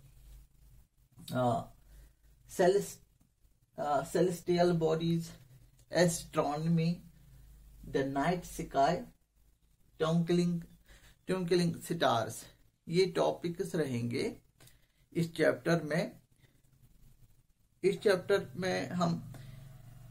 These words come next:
ये टॉपिक डिस्कस कर लेंगे। And it is eighth class science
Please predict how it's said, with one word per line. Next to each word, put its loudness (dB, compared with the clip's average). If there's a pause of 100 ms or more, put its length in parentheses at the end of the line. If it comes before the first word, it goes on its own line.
(160)
ये 6 (100)
टॉपिक 2 (120)
डिस्कस -4
कर 0
लेंगे। -2 (1160)
And -2 (100)
it -4
is 0 (540)
eighth 2
class 2 (260)
science -2